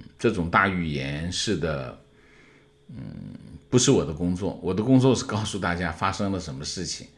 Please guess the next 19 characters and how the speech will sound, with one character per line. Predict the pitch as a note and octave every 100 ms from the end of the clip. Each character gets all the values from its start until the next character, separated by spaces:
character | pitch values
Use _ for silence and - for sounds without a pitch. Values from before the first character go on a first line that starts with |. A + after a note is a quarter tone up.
| - - - - -
和 | - - G2+ G#2 G#2 G#2+
由 | G2 G2 B2
此 | B2+ - E2
产 | D#2 E2 C2+
生 | - G2+
的 | G2+
一 | G2+
些 | A2
影 | F#2+ C#2 F#2
响。 | G#2+ - - _ _ - - -
像 | - C#3+ B2
这 | B2+
种 | B2 F#2+
预 | A#2 D#3
言 | G#2 F#2+
式 | G#2 B2+
的 | F#2+ F2+ E2+ D#2 C#2+
判 | C#2 B2 G#2
断 | G#2+ F#2+ D2